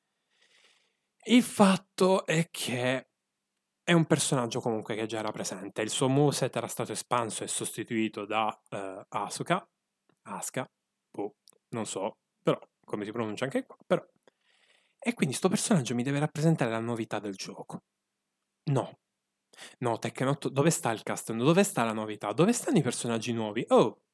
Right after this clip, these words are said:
non c'è niente, ragazzi, non abbiamo avuto notizie di personaggi nuovi, e se ci saranno, non è stata la prima cosa che c'è stata annunciata,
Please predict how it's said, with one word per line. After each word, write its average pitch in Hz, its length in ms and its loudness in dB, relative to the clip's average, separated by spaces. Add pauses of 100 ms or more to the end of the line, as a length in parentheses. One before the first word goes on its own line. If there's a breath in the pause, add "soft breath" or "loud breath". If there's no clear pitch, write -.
(200)
non 233 200 10
c'è 277 220 4
niente, 220 420 6
ragazzi, 156 340 0
non 143 180 4
abbiamo 165 300 4
avuto 226 280 4
notizie 156 500 0
di 117 120 0
personaggi 156 500 0
nuovi, 143 320 2
e 156 80 0
se - 640 -2
ci - 140 -6
saranno, 120 600 -2 (560 loud breath)
non 139 140 2
è 160 40 6
stata 233 280 2
la 170 100 6
prima 151 220 4
cosa 202 240 2
che 139 120 -2
c'è - 140 -4
stata 180 240 -2
annunciata, 127 800 -2